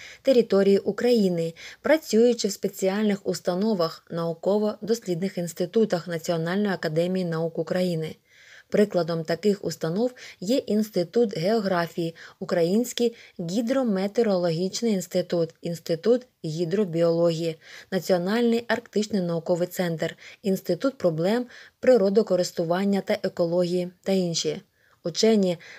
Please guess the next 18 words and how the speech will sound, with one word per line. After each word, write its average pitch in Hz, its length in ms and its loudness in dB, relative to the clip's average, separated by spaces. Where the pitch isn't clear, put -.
зазначених 185 760 2
установ 185 500 0
приділяють 185 640 2
значну 185 400 0
увагу 185 520 2
фундаментальним 202 840 2
дослідженням 170 600 -2
на 165 100 -2
території 170 520 2
України, 170 640 -2
беруть 214 380 4
активну 202 580 2
участь 208 380 0
в - 20 -2
міжнародних 180 640 0
наукових 190 480 0
проєктах. 190 640 -2
Інститутом 175 760 -2